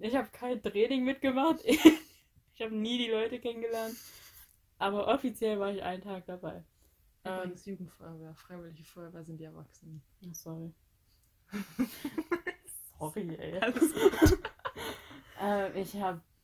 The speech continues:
Speaker 2: Willst du noch was trinken eigentlich? Weil
Speaker 1: Nee,
Speaker 2: ich seh
Speaker 1: alles
Speaker 2: grad, dass
Speaker 1: gut.
Speaker 2: deine Flasche leer ist.
Speaker 1: Alles gut.
Speaker 2: Oh.
Speaker 1: Ähm, ich hab Zumba getanzt.
Speaker 2: Nein.
Speaker 1: Ja, doch.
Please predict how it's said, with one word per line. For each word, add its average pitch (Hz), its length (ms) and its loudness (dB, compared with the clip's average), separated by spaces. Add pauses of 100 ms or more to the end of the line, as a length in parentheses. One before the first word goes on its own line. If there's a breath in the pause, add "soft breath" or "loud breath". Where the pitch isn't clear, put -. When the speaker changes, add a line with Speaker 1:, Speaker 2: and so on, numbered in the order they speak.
(280)
Speaker 2:
Willst 185 160 -10
du 202 40 -6
noch 196 120 -8
was 190 140 -14
trinken 254 320 -8
eigentlich? 175 440 -12
Weil 226 140 0
Speaker 1:
Nee, 226 60 2
Speaker 2:
ich - 20 2
seh 226 120 0
Speaker 1:
alles 220 120 -6
Speaker 2:
grad, 196 80 -10
dass 226 80 -6
Speaker 1:
gut. 220 80 -12
Speaker 2:
deine 180 140 -10
Flasche 180 300 -14
leer 160 260 -12
ist. 170 200 -18 (140)
Speaker 1:
Alles 196 260 -16
gut. 190 300 -14
Speaker 2:
Oh. 185 60 -18 (500)
Speaker 1:
Ähm, 190 440 -6
ich - 360 -14 (260)
hab 185 160 -10 (720)
Zumba 185 540 -6
getanzt. 220 580 -12 (160)
Speaker 2:
Nein. - 360 -12 (160)
Speaker 1:
Ja, 190 140 -10 (160)
doch. 202 140 -18